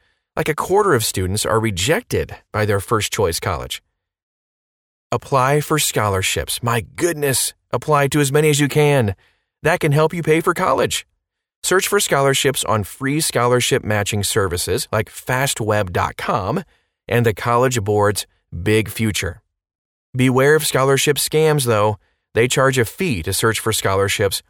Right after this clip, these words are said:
or to apply for scholarships. If you have to pay money to get money, it's a scam, most likely.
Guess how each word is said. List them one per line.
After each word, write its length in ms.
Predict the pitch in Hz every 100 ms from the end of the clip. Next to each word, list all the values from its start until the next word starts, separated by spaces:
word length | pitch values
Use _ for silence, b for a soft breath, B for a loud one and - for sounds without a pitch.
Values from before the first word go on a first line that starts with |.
| _
or 140 | 113 117
to 160 | 117
apply 360 | 110 - 127 123
for 140 | 113
scholarships. 720 | 104 101 87 85 - - - - _ _ _ _ _
If 260 | 139 160 -
you 120 | 180
have 320 | 139 143 147 -
to 200 | 147 131
pay 300 | 127 131 135
money 320 | 131 131 131
to 80 | 120
get 160 | 131
money, 380 | 135 123 101 - _ _ _ _ -
it's 240 | 131 -
a 80 | 135
scam, 600 | - 147 143 139 107 73 - _ _ _ -
most 280 | 127 123 117
likely. 520 | 123 113 101 101 120